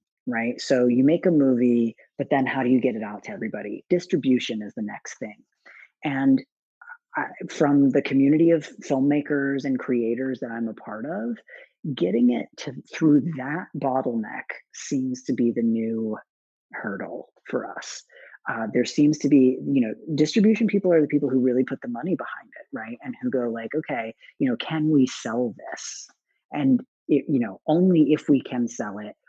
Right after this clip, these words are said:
will it go out into the world. And distribution is where it stops, where they say, "Wait, you can't have a trans, an unknown trans actor in a leading role in a movie. You have to have someone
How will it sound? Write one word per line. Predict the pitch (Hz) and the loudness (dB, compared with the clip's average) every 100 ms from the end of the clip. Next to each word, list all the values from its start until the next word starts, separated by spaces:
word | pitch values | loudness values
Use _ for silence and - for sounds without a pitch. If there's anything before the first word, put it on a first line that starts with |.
| _ | _
will | 131 127 | -2 0
it | 117 117 | 0 -2
go | 127 104 | -4 -4
out | 98 98 | -6 -6
into | 107 120 | -8 -4
the | 110 | -2
world. | 120 110 98 - | 0 -2 -6 -6
And | 123 | 0
distribution | 139 - 127 156 202 | 0 2 4 4 4
is | 196 | 2
where | 185 180 | 4 2
it | - | 2
stops, | 165 151 - | -2 -4 2
where | 156 | 4
they | 135 | 4
say, | 131 131 | 2 0
"Wait, | 131 165 113 - - - _ | 4 2 2 -10 -20 -20 _
you | 196 170 | 4 4
can't | 180 208 208 | 4 0 0
have | - 180 | -2 -2
a | 170 | -2
trans, | - 135 139 131 | -4 -4 -4 -2
an | 147 | -2
unknown | 143 147 151 147 147 | 0 0 2 2 0
trans | - 147 139 - | -2 -4 -4 -4
actor | 127 131 135 127 | -10 -6 -4 -2
in | |
a | 123 | -2
leading | 120 117 120 120 | 0 2 2 0
role | 120 113 113 | 0 0 0
in | 120 | 0
a | |
movie. | 120 113 117 | 0 0 0
You | 113 120 - | 0 0 -2
have | 135 - | -8 -8
to | |
have | - 135 | -8 -8
someone | - 117 117 120 | -4 -4 -4 -4